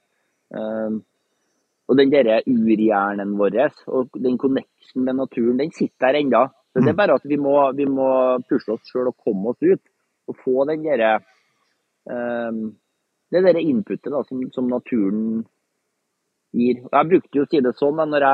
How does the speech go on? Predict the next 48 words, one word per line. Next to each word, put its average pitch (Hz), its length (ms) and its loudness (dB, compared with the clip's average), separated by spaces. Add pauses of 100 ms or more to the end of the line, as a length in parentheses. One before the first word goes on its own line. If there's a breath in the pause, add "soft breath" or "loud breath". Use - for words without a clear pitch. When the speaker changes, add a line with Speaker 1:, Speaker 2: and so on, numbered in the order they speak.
(120)
Speaker 1:
jeg 156 140 2
jobbet 127 480 2
som 135 140 -6
verst, - 460 -4
eh, 147 380 0 (840 soft breath)
så 147 80 -2
brukte 156 300 2
jo 131 60 4
jeg 131 160 4
og 135 80 0
ungene 113 340 -4
å 117 40 -10
ha 131 160 0
en 135 160 -2
sånn 127 180 -4
langtur 123 380 -2
hver 107 240 -2
sommer 113 380 -4
på 135 140 -10
tre 123 200 -6
eller 117 180 -4
fire 127 300 -6
uker. 98 240 -2 (340)
Speaker 2:
Mm. 123 100 0
Speaker 1:
Da 131 80 4
brukte 143 320 0
jeg 107 80 0
å - 60 -20
si 123 140 0
det 123 120 0
at 117 160 0 (140)
på 127 100 -4
slutten, 120 560 -4
de 127 100 -6
siste 139 320 -2
turene, 110 340 0
så 127 100 -8
sa 117 180 0
jeg 101 80 2
det 110 80 4
at 110 100 -2
nå 127 140 -2
er, 120 140 2 (240)
nå 139 120 0
er 117 120 4
jeg - 60 -16
kommet 113 340 -2
hjem. 117 300 0